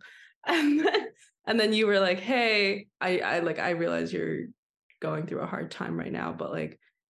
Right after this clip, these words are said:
when you're ready to talk, or you don't have to talk about it, like, just, just let me know." And it was, it was, like, it was a good, like, I'm here for you in the way that I know what you need as well, and I was really touched by that too. I was like, "Oh,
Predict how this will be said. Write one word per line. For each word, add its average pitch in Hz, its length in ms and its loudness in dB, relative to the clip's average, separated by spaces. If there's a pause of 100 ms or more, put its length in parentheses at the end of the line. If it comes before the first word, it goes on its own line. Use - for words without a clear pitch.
(140)
when 247 260 0
you're 302 240 0
ready 277 280 0
to 254 100 -8
talk, 254 340 0
or 370 140 4
you 466 120 6
don't 427 160 2
have 381 140 0
to 349 80 0
talk 294 220 0
about 202 280 0
it, 175 120 0
like, 170 200 -2
just, - 440 -8
just 190 200 -2
let 160 140 0
me 170 120 0
know." 165 280 2
And 175 140 4
it 190 60 4
was, 196 200 2
it 202 120 0
was, 220 180 0
like, 220 280 -2 (420)
it 240 80 2
was 262 160 2
a 269 60 0
good, 247 240 0
like, 208 440 -2
I'm 190 200 0
here 202 260 0
for 196 120 -4
you 190 260 0
in 180 260 -2
the 175 80 -2
way 170 200 -2
that 165 200 -6
I 160 120 -2
know 160 560 -2 (220)
what 160 200 -2
you 165 140 -2
need 160 520 -2 (580)
as 165 240 -6
well, 156 500 -2
and 156 140 -2
I 160 120 -2
was 156 180 -4
really 151 200 -2
touched 151 240 -10
by 156 120 -4
that 151 220 -8
too. 151 240 -4
I - 100 -6
was 185 100 -8
like, 208 140 -10
"Oh, 214 300 -8